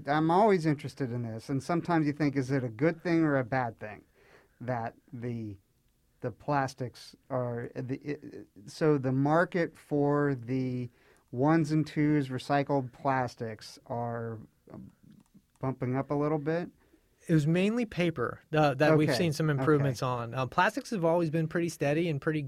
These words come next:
Speaker 2: decent. Um, plastics ones and twos, those, um, narrow neck bottles and jugs. Um,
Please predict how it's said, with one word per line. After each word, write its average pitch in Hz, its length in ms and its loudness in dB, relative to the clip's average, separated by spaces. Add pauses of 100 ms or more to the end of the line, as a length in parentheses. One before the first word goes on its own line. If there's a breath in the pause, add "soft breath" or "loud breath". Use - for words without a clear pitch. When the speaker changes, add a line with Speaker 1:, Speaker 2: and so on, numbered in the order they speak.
(160)
Speaker 2:
decent. 180 440 -4 (360 loud breath)
Um, 139 280 -2
plastics 156 400 0
ones 139 300 -2
and 127 120 -6
twos, 110 320 -6
those, 127 220 -4 (180)
um, 127 280 -2
narrow 139 320 -2
neck 127 320 -4
bottles 123 360 0
and 117 120 -6
jugs. 110 420 -4 (360 soft breath)
Um, 120 340 -4